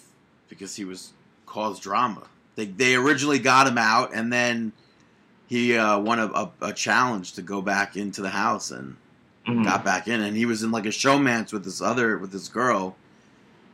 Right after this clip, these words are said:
Speaker 1: and she was so much better when he wasn't there.
Speaker 2: Mm-hmm.
Speaker 1: So they're trying to get him out again. And tonight's a live elimination, so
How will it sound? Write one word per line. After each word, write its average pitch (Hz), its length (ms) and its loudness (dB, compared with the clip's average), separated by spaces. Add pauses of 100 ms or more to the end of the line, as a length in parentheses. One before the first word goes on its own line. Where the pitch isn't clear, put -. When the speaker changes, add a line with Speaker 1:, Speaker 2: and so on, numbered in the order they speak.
Speaker 1:
and 107 120 -8
she - 160 2
was 127 160 2
so 139 200 2
much 104 360 -2
better 120 380 4
when 104 220 -6
he 110 160 -6
wasn't 107 440 -4
there. 60 320 -12 (800)
Speaker 2:
Mm-hmm. 117 540 0
Speaker 1:
So 67 420 -10 (220)
they're 85 100 -10
trying 104 280 -6
to 98 40 -8
get 98 220 -6
him 104 220 -6
out 104 240 -4
again. 82 360 -14 (1800)
And 107 140 -12
tonight's 131 360 2
a 135 60 -4
live 120 360 4
elimination, 123 800 -4
so 95 500 -8